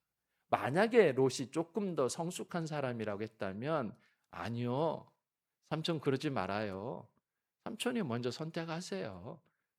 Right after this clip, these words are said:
저는 어디든지 좋습니다." 저는 여기에서 믿음의 우선순위가 이게 차이가 나는구나 하는 걸 알게 됩니다. 뭐,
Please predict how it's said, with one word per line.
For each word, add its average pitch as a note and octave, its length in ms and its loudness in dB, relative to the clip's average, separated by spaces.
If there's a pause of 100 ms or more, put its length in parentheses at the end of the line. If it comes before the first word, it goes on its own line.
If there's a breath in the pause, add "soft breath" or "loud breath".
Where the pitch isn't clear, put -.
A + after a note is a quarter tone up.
(120)
저는 A2+ 160 -2
어디든지 A#2 480 0
좋습니다." G#2+ 920 -10 (560)
저는 D3 200 2
여기에서 A2 720 0 (460)
믿음의 C#3 380 0
우선순위가 A2+ 960 -6 (420)
이게 - 140 -8 (320)
차이가 F#3 380 -2
나는구나 G2+ 880 -4
하는 A2+ 240 -8
걸 C3+ 120 -4
알게 G2+ 280 -4
됩니다. G2+ 640 -10 (800 loud breath)
뭐, G#2 840 -6